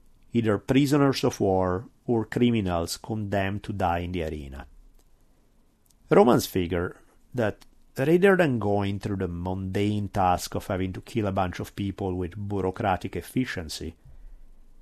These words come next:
it would be a lot more fun to give them weapons, throw them into the arena in front of a crowd of enthusiastic spectators, and force them to kill each other until they were all dead.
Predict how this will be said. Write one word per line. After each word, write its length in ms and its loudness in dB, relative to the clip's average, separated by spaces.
it 80 4
would 120 4
be 100 8
a 80 4
lot 460 0
more 240 4
fun 400 2
to 80 -6
give 280 -2
them 180 2
weapons, 600 0
throw 180 4
them 160 4
into 220 0
the 140 2
arena 320 2
in 60 -4
front 280 -4
of 120 -6
a 60 -6
crowd 400 2
of 160 -6
enthusiastic 680 -2
spectators, 840 -6
and 200 -2
force 320 4
them 160 4
to 80 -6
kill 240 4
each 180 2
other 260 0
until 280 -4
they 100 -2
were 180 0
all 140 -2
dead. 400 -12